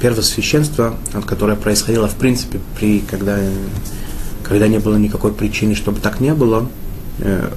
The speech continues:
об-, обычно оно, это, это, э, первосвященство, оно переходило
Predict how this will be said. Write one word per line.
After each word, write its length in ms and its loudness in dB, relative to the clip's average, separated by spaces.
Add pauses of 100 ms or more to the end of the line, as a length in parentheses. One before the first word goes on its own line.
(340)
об-, 180 -2
обычно 440 0
оно, 200 2
это, 340 0
это, 180 -4
э, 400 -4 (100)
первосвященство, 640 0
оно 80 0
переходило 640 2